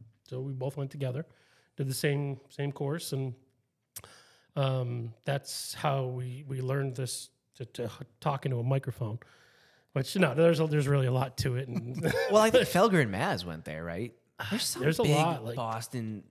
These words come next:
Speaker 1: Pete Shepard and all that.
Speaker 2: Yeah.
Speaker 1: He used to be the voice of them. But
Speaker 2: Right.
Speaker 1: Mike Adams, which are all, you know, not the primary Boston guys, but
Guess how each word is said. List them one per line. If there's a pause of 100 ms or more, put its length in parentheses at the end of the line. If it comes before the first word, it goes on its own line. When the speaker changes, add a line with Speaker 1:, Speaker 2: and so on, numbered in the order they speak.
(120)
Speaker 1:
Pete
Shepard
and
all
that.
Speaker 2:
Yeah.
Speaker 1:
He
used
to
be
the
voice
of
them.
But
Speaker 2:
Right. (200)
Speaker 1:
Mike
Adams,
which
are
all,
you
know,
not
the (320)
primary
Boston
guys,
but